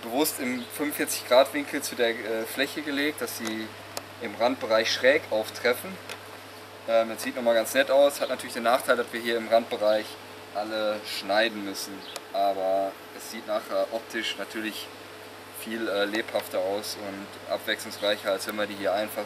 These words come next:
so gerade legen würden. Ähm, die Platten werden wieder mit Kleber unten angeschmiert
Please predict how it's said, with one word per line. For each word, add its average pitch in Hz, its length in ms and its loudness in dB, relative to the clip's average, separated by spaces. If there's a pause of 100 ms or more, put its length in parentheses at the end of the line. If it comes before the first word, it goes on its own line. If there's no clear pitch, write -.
(140)
so 104 220 -2 (680)
gerade 107 300 6
legen 95 320 -6 (140)
würden. 95 200 -6 (600)
Ähm, 110 420 -2 (360)
die 101 120 -14
Platten 131 320 2
werden 113 160 2
wieder 113 180 2
mit 107 180 -6
Kleber 135 340 6 (340)
unten 120 220 -6
angeschmiert 131 580 0